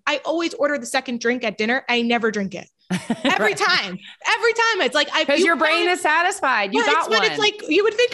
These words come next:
Speaker 1: I would just know. I never, like,
Speaker 2: <laughs>
Speaker 1: took a drink. <laughs>
Speaker 2: It's a
Speaker 1: But
Speaker 2: journey. <laughs>
Speaker 1: but I just always, I'm like, "Yeah," they come by. I'm like, "Yeah,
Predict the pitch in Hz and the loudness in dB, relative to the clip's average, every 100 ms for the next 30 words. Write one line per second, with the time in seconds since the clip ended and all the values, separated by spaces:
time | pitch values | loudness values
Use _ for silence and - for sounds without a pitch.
0 | 508 381 349 359 294 330 254 311 285 285 | 2 2 2 2 2 2 2 2 2 2
1 | 277 277 294 392 381 392 349 427 359 539 | 2 0 0 0 0 0 0 0 0 0
2 | - - 539 466 - - 622 571 453 294 | 0 -2 0 0 -4 -2 -2 2 0 2
3 | 381 339 302 202 180 - 254 - 320 415 | 2 2 2 0 -2 -4 -6 -2 0 2
4 | 359 381 427 330 330 359 392 427 403 415 | 2 2 0 -2 -2 2 2 2 2 0
5 | 415 587 440 403 403 339 339 339 330 330 | 2 0 0 0 -2 2 2 2 0 0
6 | 370 571 | 0 0